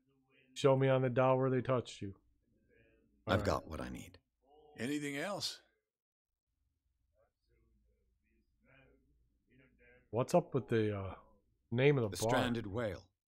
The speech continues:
Speaker 2: I guess this bar has been here a long time.
Speaker 3: What can I tell you? I'm a nostalgic sort of guy. The name, it reminds us of the golden age of Darkwater. When our whalers
Speaker 1: Darkwater.
Speaker 3: left for long months and came back,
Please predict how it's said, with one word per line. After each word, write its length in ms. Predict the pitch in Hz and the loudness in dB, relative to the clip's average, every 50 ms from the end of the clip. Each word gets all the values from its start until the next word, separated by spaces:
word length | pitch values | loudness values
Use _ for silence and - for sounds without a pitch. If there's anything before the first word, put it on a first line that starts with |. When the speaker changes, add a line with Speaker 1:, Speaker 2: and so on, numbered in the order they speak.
| _ _ _ _ _ _ _ _ _ _ _ _ _ _ _ _ _ - | _ _ _ _ _ _ _ _ _ _ _ _ _ _ _ _ _ -10
Speaker 2:
I 60 | 117 | -4
guess 180 | 98 131 123 - | -4 -4 -4 -4
this 160 | - 120 95 | -6 -8 -6
bar 280 | - 120 120 117 110 | -4 -2 -2 -2 -2
has 100 | 104 98 | -2 -4
been 160 | 87 107 104 98 | -6 -8 -8 -8
here 160 | 104 104 98 | -6 -6 -6
a 80 | 98 | -6
long 220 | 95 95 95 92 92 | -6 -6 -6 -8 -8
time. 340 | 92 110 104 90 - - - _ _ _ _ _ _ _ _ _ _ _ | -8 -10 -10 -12 -12 -16 -20 _ _ _ _ _ _ _ _ _ _ _
Speaker 3:
What 200 | - - 196 170 | -12 -12 -12 -8
can 120 | - 185 185 | -6 -4 -4
I 120 | 160 147 | -4 -4
tell 260 | 113 - 127 123 107 | -4 -2 -2 0 0
you? 160 | 87 71 - - - - _ _ _ _ _ _ _ _ _ _ _ _ | -2 -4 -6 -10 -12 -14 _ _ _ _ _ _ _ _ _ _ _ _
I'm 180 | - 135 139 | -10 -8 -6
a 40 | 139 | -6
nostalgic 680 | 127 104 - - - 127 123 117 113 92 82 80 - | -4 -4 -4 -4 -2 -2 0 0 -2 -2 -4 -8 -6
sort 280 | - - - 98 92 73 | -6 -6 -6 -6 -8 -8
of 60 | 71 | -12
guy. 400 | 67 - 65 64 60 - - - - _ _ _ _ _ _ _ _ _ _ _ - | -12 -12 -12 -12 -12 -12 -14 -18 -20 _ _ _ _ _ _ _ _ _ _ _ -10
The 100 | 101 107 | -8 -6
name, 520 | 123 143 165 160 147 131 117 113 110 98 104 | -4 -2 -2 -2 -2 -2 -4 -6 -8 -8 -12
it 80 | 110 | -12
reminds 480 | - 104 117 127 139 143 143 139 123 113 | -10 -8 -4 -2 0 0 0 -2 -2 -6
us 200 | 113 104 98 - | -8 -8 -8 -10
of 100 | 104 98 | -10 -12
the 60 | 98 101 | -14 -14
golden 480 | 104 113 127 135 135 135 131 120 117 123 | -12 -8 -6 -4 -4 -4 -4 -6 -6 -6
age 340 | 131 135 131 123 120 110 107 | -6 -6 -6 -6 -6 -8 -10
of 120 | 98 92 | -14 -8
Darkwater. 760 | 98 135 151 156 135 120 - 87 80 69 64 57 - - - - - - - - - - _ - _ _ _ _ - | -4 -2 -2 -2 -4 -6 -10 -10 -10 -10 -10 -10 -12 -16 -18 -18 -20 -20 -20 -20 -20 -20 _ -20 _ _ _ _ 4
When 120 | 151 156 | 4 6
our 180 | 151 143 139 131 | 6 6 6 4
whalers 380 | 147 151 151 - - - 101 98 | 4 2 0 0 0 -2 -2 -2
Speaker 1:
Darkwater. 60 | 123 | -2
Speaker 3:
left 180 | 131 127 - | -4 -4 -4
for 100 | - 110 | -6 -10
long 440 | 104 107 113 123 131 127 127 123 117 | -8 -8 -6 -6 -6 -6 -6 -6 -6
months 360 | 123 139 135 135 131 - - | -4 -4 -4 -4 -6 -8 -12
and 120 | 101 95 90 - | -12 -14 -16 -12
came 340 | - 139 131 131 131 127 | -8 -6 -6 -4 -6 -6
back, 500 | 113 123 123 120 127 131 127 - - - | -6 -6 -4 -4 -4 -6 -8 -12 -16 -20